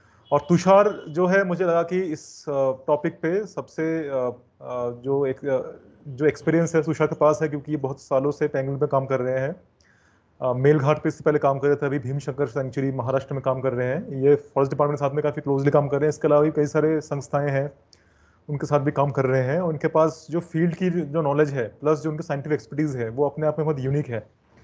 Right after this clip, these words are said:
और इनकी जो काम है वो सिर्फ साइंटिफिक एक्सरसाइज तक ही सीमित नहीं है। ये, ये जो है आदिवासियों में, के बीच में जाके, सरकार के बीच में जाके एक अवेयरनेस फैलाना, इंटेलिजेंस गैदर करना, जो कि बहुत ज़रूरी है, ये काम भी करते आ रहे हैं।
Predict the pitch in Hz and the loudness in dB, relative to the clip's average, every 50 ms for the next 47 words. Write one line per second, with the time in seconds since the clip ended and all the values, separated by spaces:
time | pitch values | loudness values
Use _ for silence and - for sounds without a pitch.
0 | - - - - - 147 151 160 160 156 151 - 190 190 202 196 160 180 185 185 | -20 -20 -8 0 4 6 6 6 6 4 4 4 4 6 6 6 8 8 8 8
1 | 180 185 160 156 170 175 151 143 160 165 165 156 170 170 - 196 190 202 180 - | 6 4 4 4 4 4 2 2 0 0 2 0 -2 -2 0 0 -2 -2 -2 -8
2 | - - 151 143 147 147 - 160 175 175 - - 165 160 170 - 170 180 180 156 | -12 -8 -8 -6 -6 -6 -6 -6 -6 -6 -6 -6 -6 -6 -4 -6 -8 -8 -6 -6
3 | 147 156 160 156 156 143 143 143 135 135 156 180 180 - _ _ _ _ _ _ | -6 -6 -4 -4 -4 -4 -4 -4 -4 -4 -6 -6 -8 -12 _ _ _ _ _ _
4 | _ _ _ _ _ _ - 147 147 151 156 151 147 160 165 165 170 170 156 151 | _ _ _ _ _ _ -8 -4 -2 -2 0 2 2 4 4 4 4 2 2 2
5 | 165 151 147 160 170 170 165 151 - 151 139 139 147 156 156 151 - 160 151 147 | 2 2 4 4 4 4 2 0 0 -2 -2 0 2 2 2 2 0 -2 -2 0
6 | 156 156 151 156 160 151 139 143 139 - - 151 139 139 139 135 143 143 147 143 | 0 0 0 0 -2 -2 -2 -4 -4 -4 -4 -2 0 0 0 2 2 0 0 0
7 | 139 - - - - - - 151 135 123 156 151 151 - 147 147 143 - 147 143 | -2 -4 -12 -20 -20 -12 -8 -6 -2 2 2 0 2 2 0 -2 -2 -2 -2 0
8 | 143 139 131 - 147 147 147 135 143 147 143 143 139 131 139 147 143 151 147 - | 2 2 2 2 0 0 0 -2 -4 -4 -4 -2 0 2 2 4 4 2 0 0
9 | - 143 131 135 139 135 135 135 135 135 - - _ _ _ _ _ _ _ _ | 0 2 2 4 4 2 2 0 -2 -4 -8 -14 _ _ _ _ _ _ _ _
10 | - 165 143 - 165 156 160 170 156 143 143 139 151 147 139 147 139 139 139 139 | -6 -6 -2 0 2 4 4 4 4 4 4 4 4 4 4 2 0 2 0 0
11 | 147 160 175 175 180 175 139 143 139 147 151 156 143 123 113 - - - _ _ | 0 2 2 4 4 4 6 6 4 6 4 4 2 2 0 -4 -6 -14 _ _
12 | _ _ _ _ _ _ - 156 151 151 160 147 147 156 151 151 143 139 - 151 | _ _ _ _ _ _ -10 -6 -2 0 2 2 2 2 2 2 2 4 4 2
13 | 139 135 131 131 139 160 | 2 4 2 0 -2 -4